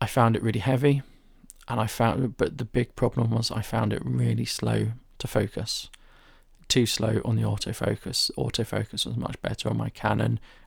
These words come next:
eighty-five millimeter f one point eight. So I'm glad I tried it, but I would definitely not buy it. And it's the sort of thing where the, the camera shops around me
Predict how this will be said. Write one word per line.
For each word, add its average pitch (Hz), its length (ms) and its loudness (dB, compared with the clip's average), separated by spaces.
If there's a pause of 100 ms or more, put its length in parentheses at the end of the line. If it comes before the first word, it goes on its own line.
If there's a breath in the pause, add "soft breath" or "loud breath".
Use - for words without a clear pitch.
eighty-five 113 360 0
millimeter 107 560 0
f - 200 -6
one 110 160 4
point - 240 -4
eight. 110 260 -2 (640 loud breath)
So 113 440 6 (280)
I'm 120 120 4
glad 113 220 6
I 110 60 4
tried 117 340 4
it, - 180 -2 (140)
but - 100 -2
I - 100 -2
would 110 160 -2
definitely 110 600 2
not 101 260 -2 (100)
buy 113 240 4
it. - 180 -4 (220 soft breath)
And 123 120 2
it's - 120 0
the 123 60 2
sort - 260 2
of - 80 -4
thing 123 180 0
where 113 140 4
the, 113 360 2
the - 120 -6
camera 120 300 -2
shops - 440 -4
around 117 360 4
me 117 320 2